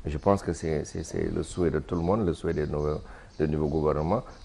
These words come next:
pour que le producteur puisse se libérer et s'affranchir de toute cette subvention-là. Et qu'arrivé à un certain moment donné, ces sociétés de coopératives,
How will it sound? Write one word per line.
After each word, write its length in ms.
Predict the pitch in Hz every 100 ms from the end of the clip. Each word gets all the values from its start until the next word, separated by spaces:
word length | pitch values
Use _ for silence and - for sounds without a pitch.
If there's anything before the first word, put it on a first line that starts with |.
| -
pour 200 | 90 -
que 120 | 120
le 180 | 95 90
producteur 560 | - 98 87 - 95
puisse 460 | 92 87 82 - -
se 140 | - 82
libérer 500 | 80 90 87 73 87 -
et 80 | 80
s'affranchir 680 | - 98 90 78 - 85 76 - - -
de 140 | 82 78 -
toute 160 | 120 113 - - -
cette 320 | - 85 -
subvention-là. 640 | - 78 76 73 73 67 - - - - -
Et 40 | 85
qu'arrivé 360 | 85 95 110
à 100 | 110
un 80 | 92
certain 220 | 104 90
moment 260 | 85 82 80
donné, 260 | 80 92 101
ces 380 | - 87 76
sociétés 400 | 73 135 139 123
de 80 | 92
coopératives, 640 | 85 85 87 76 98 104